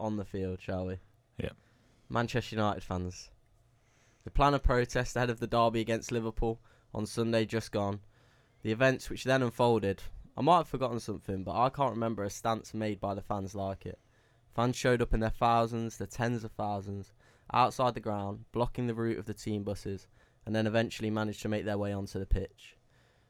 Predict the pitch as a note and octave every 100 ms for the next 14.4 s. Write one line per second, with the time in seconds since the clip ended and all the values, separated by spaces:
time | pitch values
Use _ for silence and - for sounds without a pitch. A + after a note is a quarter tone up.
0 | _ - - C3+ - B2+ - B2 A2+ B2+
1 | C3 B2 - B2+ - B2+ B2 A2 G#2 G#2+
2 | A2 G#2+ - G2+ G2+ - - A2+ A2 A2+
3 | A2 - _ _ _ _ _ _ _ -
4 | C#3+ A2+ A2+ B2+ A#2 A2 - A2+ A2 G#2+
5 | _ _ _ _ _ - B2 C#3+ C#3 C#3
6 | - D3+ - - C3 B2+ - A#2+ A2+ A2
7 | A2+ - - A2 G#2 G2+ G2 G2+ G2+ A2+
8 | A2+ A#2 G#2+ G2+ G2+ G2 G2+ G2+ F#2+ F#2+
9 | - - - A2 A2 G#2 - - A2+ C3
10 | B2+ - A2+ B2 A2+ G2+ G#2+ G2+ G2 G#2+
11 | G2+ F#2+ - G2+ F#2+ F#2+ G2+ F#2+ F#2+ -
12 | - _ - - B2+ F#3 E3+ A#2 B2 G#2+
13 | G#2 G2+ - G2 F#2+ - G#2+ G2+ G#2 A2+
14 | - D#2 -